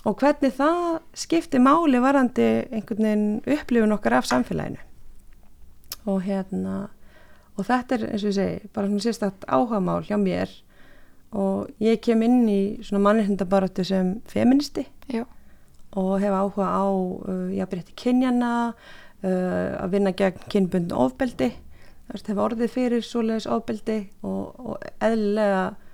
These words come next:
Speaker 1: lita reynslan manns, uh,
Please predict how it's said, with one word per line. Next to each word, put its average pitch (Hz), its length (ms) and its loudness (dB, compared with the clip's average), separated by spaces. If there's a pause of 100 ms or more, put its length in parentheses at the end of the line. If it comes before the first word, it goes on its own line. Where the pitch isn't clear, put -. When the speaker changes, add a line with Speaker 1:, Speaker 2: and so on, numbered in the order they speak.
(480)
Speaker 1:
lita 208 320 2
reynslan 208 480 4
manns, 190 420 0 (680)
uh, 196 340 -4